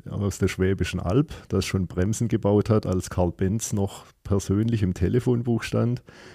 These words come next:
Magura, gegründet achtzehnhundertdreiundneunzig von Gustav Magenwirth in Bad Urach. Ursprünglich ein Reparaturbetrieb für landwirtschaftliche Pumpen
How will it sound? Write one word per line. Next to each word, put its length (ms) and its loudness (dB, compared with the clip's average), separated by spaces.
Magura, 800 4
gegründet 500 2
achtzehnhundertdreiundneunzig 1300 0
von 160 -2
Gustav 440 0
Magenwirth 560 0
in 140 -4
Bad 260 0
Urach. 600 -4
Ursprünglich 560 8
ein 100 2
Reparaturbetrieb 1000 4
für 160 2
landwirtschaftliche 960 0
Pumpen 580 2